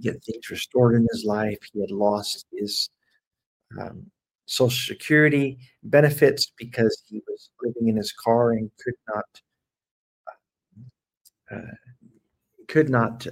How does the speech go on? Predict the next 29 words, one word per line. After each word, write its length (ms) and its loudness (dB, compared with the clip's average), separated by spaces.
uh, 280 -10
focus 480 6
on, 380 -2
uh, 300 -8
uh, 1200 -20
things 220 0
that 100 -6
he 160 -4
needed 220 0
to 60 -12
focus 340 2
on. 140 -10
So, 560 8
um, 680 4
anyway, 680 6
uh, 440 0
we're 280 6
excited 680 4
because, 640 -2
you 120 -4
know, 300 -2
uh, 280 -4
we 160 -2
believe 400 0
that 180 -2
God 300 0
is 200 -2
in 220 -4
this 180 -4